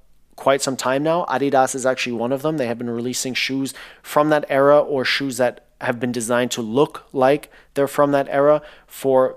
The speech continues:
the better part of a year and a half, maybe even two years now. But it's only now that people are catching on. It's only now that these shoes are really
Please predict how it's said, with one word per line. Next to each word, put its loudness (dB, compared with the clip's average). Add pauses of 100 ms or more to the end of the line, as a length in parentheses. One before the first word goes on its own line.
the -2
better 4
part 2
of -4
a -4
year -2
and -2
a -6
half, -6
maybe -6
even -8
two -6
years -2
now. 4 (680)
But 2 (800)
it's -2
only 4
now 2
that -2
people -6
are -2
catching -4
on. -4
It's -10
only -2
now 2
that -8
these -6
shoes -4
are -4
really 0